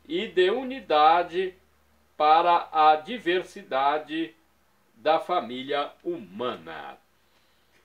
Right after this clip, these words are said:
Alguns santos do domingo: São Felipe Neri, Nossa Senhora do Caravaggio, Maria Ana e Santa Eva de Liege.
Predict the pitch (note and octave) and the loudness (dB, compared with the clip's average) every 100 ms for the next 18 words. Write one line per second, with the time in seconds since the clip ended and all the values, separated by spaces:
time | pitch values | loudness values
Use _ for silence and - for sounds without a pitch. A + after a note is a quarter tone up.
0 | _ G3 G#3 C#4+ - G#3 A3+ B3 G#3+ D#3+ | _ 0 2 0 -4 0 2 2 -2 -4
1 | D3+ D3+ D3 G3 C4+ A#3+ B3+ - G3+ G3 | -4 -4 -4 -2 -6 -6 -10 -4 -6 -4
2 | D#3+ D3+ B2+ A2+ D#3 G#3+ A3+ A3 A3 G#3 | -6 -6 -10 -8 -2 0 0 -2 -6 -12
3 | _ _ C#3 F#3 F#3+ E3+ E3 D3 C#3+ C3 | _ _ -2 0 0 -8 -4 -4 -4 -8
4 | A#2+ B2 A2+ F2+ B2 G3+ A3+ E3+ G#3+ A3 | -10 -8 -6 -6 0 2 2 -2 -6 -6
5 | A3 _ _ _ _ _ _ C3 D#3+ F#3+ | -8 _ _ _ _ _ _ -2 0 0
6 | A#3+ A#3 G3 E3 - F3 A3+ B3+ A#3 A#3+ | -2 0 0 -2 -2 0 4 2 2 -2
7 | A#3 G3+ _ _ _ _ D#3 E3 F#3+ G3+ | -2 -6 _ _ _ _ -14 -8 -4 -4
8 | G3 F3+ F#3 G3 G3+ F#3 F#3+ F#3+ D#3+ C#3+ | -2 0 0 -2 -4 -6 -10 -8 -2 0
9 | B2+ G2+ F2+ - - - | 2 0 -8 -18 -20 -20